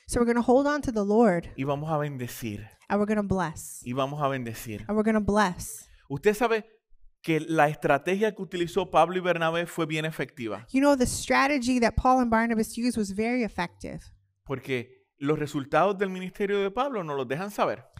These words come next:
Speaker 1: Because the results of Paul's ministry show us that.
Speaker 2: En realidad, eh, eh, Hechos ter-, Hechos quince termina con este verso.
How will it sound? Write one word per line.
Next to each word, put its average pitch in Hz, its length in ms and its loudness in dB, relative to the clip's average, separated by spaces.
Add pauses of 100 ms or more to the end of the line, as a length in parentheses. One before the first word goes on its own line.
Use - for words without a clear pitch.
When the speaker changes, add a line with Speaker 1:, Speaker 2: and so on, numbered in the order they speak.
(120)
Speaker 1:
Because 240 240 2
the 240 80 6
results 254 420 4
of 254 120 0
Paul's 247 300 0
ministry 247 440 -2
show 226 320 2
us 208 180 -2
that. 147 220 -6 (240)
Speaker 2:
En 147 120 -2
realidad, 165 540 2
eh, 156 200 -2
eh, 147 280 0 (100)
Hechos - 380 0
ter-, 185 320 2
Hechos 165 260 -2
quince 220 400 -4
termina 196 400 0
con 156 140 -2
este 165 200 -2
verso. 127 360 0